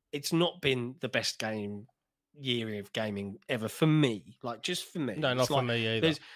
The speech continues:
Speaker 1: there's not a lot of genres here that, that speak to me personally, but I can look at the bigger picture and be like, "Objectively, this is a fucking banging year."
Speaker 2: Yes.
Speaker 1: And just a, just, just a taste of the games that released this year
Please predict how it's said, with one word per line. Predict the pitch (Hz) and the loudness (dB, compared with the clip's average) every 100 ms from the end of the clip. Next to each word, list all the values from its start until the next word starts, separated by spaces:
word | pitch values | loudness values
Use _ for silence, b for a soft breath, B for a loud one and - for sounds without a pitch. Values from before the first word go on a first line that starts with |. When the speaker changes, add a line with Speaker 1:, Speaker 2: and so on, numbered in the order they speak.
| B | B
Speaker 1:
there's | 175 156 | 0 2
not | 180 190 | 4 4
a | 175 | 8
lot | 180 170 | 6 6
of | |
genres | 147 156 151 139 139 | 4 4 4 4 0
here | - 131 127 120 117 _ _ | 2 2 2 0 -2 _ _
that, | 120 107 135 - | -6 -6 -10 -6
that | 127 - - | -6 -6 -8
speak | - - 135 - | -8 -6 -8 -6
to | 127 | -4
me | 120 | -4
personally, | 113 139 151 - 160 160 165 175 B B B - | -2 0 0 -2 -4 -2 -2 -4 B B B 2
but | 135 127 | 2 2
I | 147 | -4
can | 131 147 143 | -4 -4 -4
look | 147 | -6
at | 135 | -6
the | 127 | -10
bigger | 123 127 113 | -6 -6 -6
picture | - 107 - 110 | -8 -10 -8 -10
and | 104 | -6
be | |
like, | 101 101 - | -6 -6 -8
"Objectively, | 135 135 107 - 98 | -6 -6 -6 -10 -10
this | 95 98 | -8 -10
is | 110 92 | -8 -10
a | |
fucking | 90 101 - 87 95 | -10 -12 -12 -16 -8
banging | 101 139 180 160 | -4 -4 -4 0
year." | 123 | 0
Speaker 2:
Yes. | - - - B B - | -2 -12 -14 B B -6
Speaker 1:
And | 175 | -4
just | 220 202 | -4 -6
a, | 143 - | -12 -10
just, | - 214 - - | -6 -6 -8 -6
just | - - | -4 -4
a | - | -6
taste | - 156 95 - | -4 -4 -4 -8
of | 110 - | -8 -8
the | |
games | 120 104 98 - | -6 -4 -4 -8
that | 95 | -10
released | 95 92 - | -10 -8 -10
this | 95 - | -6 -8
year | 71 73 | -8 -14